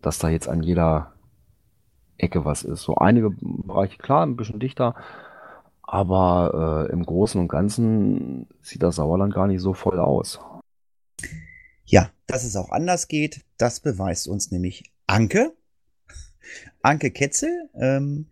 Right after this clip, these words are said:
Speaker 2: die bietet nämlich am Sonntag, den dreizehnten März in Braunschweig an, äh, Ran-, äh, sie ist Rangerin und informiert über Grundlagen des Geocachens, ähm,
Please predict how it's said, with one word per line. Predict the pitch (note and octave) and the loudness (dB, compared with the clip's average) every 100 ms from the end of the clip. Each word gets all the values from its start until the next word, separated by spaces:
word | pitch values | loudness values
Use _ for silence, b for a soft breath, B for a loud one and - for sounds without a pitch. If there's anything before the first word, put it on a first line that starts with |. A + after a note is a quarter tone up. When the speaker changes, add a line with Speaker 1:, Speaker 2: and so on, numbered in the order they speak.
| b b b b - | b b b b -6
Speaker 2:
die | G2+ D#3+ A3 | -2 0 0
bietet | C3 A2+ C3+ D#3+ - - G#2+ | 0 -2 0 0 -4 -8 -2
nämlich | A2 G#2 - | 0 0 -2
am | F#2 F2+ | -4 -2
Sonntag, | - G2+ A2 D3 F3+ G#3 | -2 2 4 2 0 -4
den | - G2+ | -2 0
dreizehnten | F2+ G2 G#2+ D3+ F3 - A2+ | 0 -2 -2 -2 -4 -2 -2
März | G2 G2+ - | 0 -2 -2
in | F#2+ | -2
Braunschweig | F2+ E2+ F2 F#2+ - B2 - | 0 0 0 -2 -2 -2 -2
an, | - C#3 D#3+ - | -2 -2 -2 -2
äh, | A#2 A#2 A#2 B2 _ | 0 2 0 -2 _
Ran-, | F#2+ G2 C#3+ D3+ | 2 4 4 0
äh, | - G#2 G2+ - | -2 0 0 -2
sie | F#2+ | -2
ist | F2 F#2 | 0 4
Rangerin | F#2+ A#2+ D3 D#3 | 4 4 2 0
und | A2 | 0
informiert | F2+ A2 - A2+ C#3 - | 0 -2 -2 0 0 0
über | G#2 | 0
Grundlagen | F#2 G2+ E3 F#3 F#2+ G2 G2+ | 2 4 2 2 0 0 0
des | G2 | -2
Geocachens, | - E3 E4 - E2 - - - - B B B B B B B B _ | -2 -2 0 -2 -4 -4 -4 -2 -2 B B B B B B B B _
ähm, | G#2+ A2 G#2 G#2 G#2 G#2 | 6 6 6 0 -4 -8